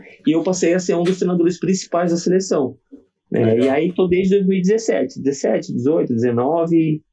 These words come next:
Speaker 1: e tamo até hoje aí, é, nessa posição.
Speaker 2: Uhum. E, e
Speaker 1: Eles
Speaker 2: foi
Speaker 1: querem
Speaker 2: pras
Speaker 1: manter
Speaker 2: Olimpíadas
Speaker 1: essa
Speaker 2: de
Speaker 1: ainda.
Speaker 2: Tóquio ali, né?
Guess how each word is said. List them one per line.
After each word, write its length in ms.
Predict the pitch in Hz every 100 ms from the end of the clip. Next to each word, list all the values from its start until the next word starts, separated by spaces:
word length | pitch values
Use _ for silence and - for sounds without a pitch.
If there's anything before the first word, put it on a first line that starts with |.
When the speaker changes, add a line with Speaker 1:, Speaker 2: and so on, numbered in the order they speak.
| -
Speaker 1:
e 80 | 131
tamo 220 | 147 156
até 180 | 156 160
hoje 500 | 147 151 151 151 156
aí, 400 | 127 127 131 135 _ _ _ _
é, 260 | 123 120
nessa 280 | 117 127 -
posição. 480 | - 123 131 131 117
Speaker 2:
Uhum. 300 | 120 131 - - _ -
E, 60 | 131
e 120 | 123 135
Speaker 1:
Eles 120 | 135
Speaker 2:
foi 120 | 127 135
Speaker 1:
querem 100 | 135
Speaker 2:
pras 180 | 139
Speaker 1:
manter 140 | 139 143
Speaker 2:
Olimpíadas 540 | 139 143 143 143 135
Speaker 1:
essa 300 | 151 147 147
Speaker 2:
de 100 | 127
Speaker 1:
ainda. 100 | 135
Speaker 2:
Tóquio 400 | 135 123 123 123
ali, 220 | 113 113
né? 240 | 107 107